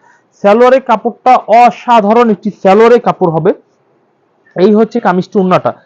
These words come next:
আমরা সালোয়ারের কাপড়টা একটু দেখিয়ে দিই যে এক কালারের মধ্যে কতটা সুন্দর। সালোয়ার সুন্দর বলতে আপনার ডিজাইন তো হবে না, এক কালারের মধ্যে অনেক ভালো সুতার,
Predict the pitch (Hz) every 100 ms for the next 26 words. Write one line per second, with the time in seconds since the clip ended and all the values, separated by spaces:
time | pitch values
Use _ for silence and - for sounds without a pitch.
0 | _ _ 175 202 - - 196 233 247 254
1 | 233 190 226 254 - 240 196 202 240 240
2 | 175 208 202 - 180 220 233 240 240 254
3 | 269 208 180 185 202 208 202 226 - 254
4 | 269 _ _ _ - _ - 226 254 262
5 | 269 233 247 - _ _ _ _ - 196
6 | 226 226 - 233 233 254 220 254 233 254
7 | 214 - 196 139 175 240 240 247 208 208
8 | 311 214 185 226 226 226 220 208 196 233
9 | 180 147 165 214 240 - 233 208